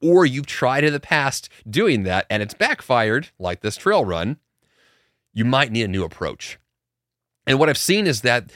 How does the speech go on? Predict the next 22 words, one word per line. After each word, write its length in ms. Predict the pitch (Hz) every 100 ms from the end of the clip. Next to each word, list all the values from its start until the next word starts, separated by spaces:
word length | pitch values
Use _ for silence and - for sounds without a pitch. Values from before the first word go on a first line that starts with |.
| _
this 200 | 101 165
is 100 | 208
a 60 | 226
guarantee 800 | 123 139 143 110 - 110 65 - _ _
when 180 | 113 127
you 140 | 120
move 360 | 123 123 101 _
slowly, 640 | - - 113 98 73 - _
when 120 | 110
you 60 | 117
start 420 | - 139 117 -
small. 580 | - - 120 95 71 - - - -
And 80 |
I 40 | 123
say 200 | - 160
a 40 |
guarantee 840 | 123 139 139 110 - 196 151 120 - _ -
because 440 | 135 - 143 117 -
if 220 | 151 -
you 100 | 147
are 60 | 147
consistent, 920 | - 117 - - 135 - - -